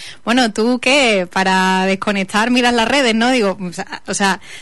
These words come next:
para desconectar lo que hago es soltar el móvil. Sabes que al final la práctica de mucha gente es,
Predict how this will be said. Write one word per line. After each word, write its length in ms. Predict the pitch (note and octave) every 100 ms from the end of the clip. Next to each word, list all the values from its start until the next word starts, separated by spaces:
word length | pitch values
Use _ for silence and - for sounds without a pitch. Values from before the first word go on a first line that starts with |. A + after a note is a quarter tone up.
| -
para 220 | G#3 G3
desconectar 600 | G3 G3 - G#3 F#3+ G3+
lo 100 | A#3+
que 60 | A3
hago 140 | A#3+
es 80 | C4+
soltar 320 | C4 G3 G3+
el 80 | G3+
móvil. 240 | G#3 D#4+ G#3+
Sabes 160 | F3+
que 80 | -
al 80 | F3+
final 260 | F#3 F#3 -
la 240 | G3+ F3+
práctica 480 | - F3+ - F#3+ F#3+
de 80 | F#3
mucha 240 | F#3+ G3
gente 480 | G3 G#3 G#3+ G#3 G#3
es, 120 | B3